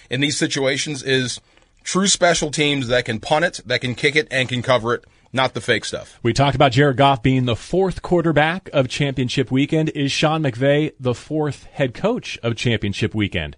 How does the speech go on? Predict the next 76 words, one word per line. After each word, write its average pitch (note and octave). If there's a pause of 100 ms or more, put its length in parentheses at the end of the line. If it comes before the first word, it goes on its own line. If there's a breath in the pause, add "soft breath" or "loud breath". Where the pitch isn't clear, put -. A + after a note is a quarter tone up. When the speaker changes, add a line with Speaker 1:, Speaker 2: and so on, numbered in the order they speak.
Speaker 2:
His F#3+
showdown A#2 (260 soft breath)
with E3+
Sean D#3+
Payton D#3+
in B2
the G#2+
final B2+
segment D3+
of G2
Rams G#2+
All G#2+
Access G#2+
after F#2+
this D#2+
on E2
E F#2
S F#2
P G2
N F#2+
L G2
A A2
seven A2+
ten. C3+ (180)
Final A#3
segment C4
of G#3+
Rams A#3+
All A3
Access A3+
before G#3
we F#3
get D#3
on D#3+
the E3+
plane D#3
and B2
go C#3
to D3+
New D3
Orleans F#2+
for -
the A2
N C3+
F C3+
C C#3+
Championship A#2+
game. E2+
He's A#2+
DeMarco B2
Farr. B2
I'm A2
J A#2
B A2
Long. A2+
Hope C3
we A2
get A#2
another G#2+
edition F#2
of F2
Rams F2
All E2+
Access. G2+
It -
would F2+
be F#2
for F#2+
the E2+
Super B2
Bowl. E2+
For G#2+
now, A#2+
let's G#2+
wrap A2
up G#2+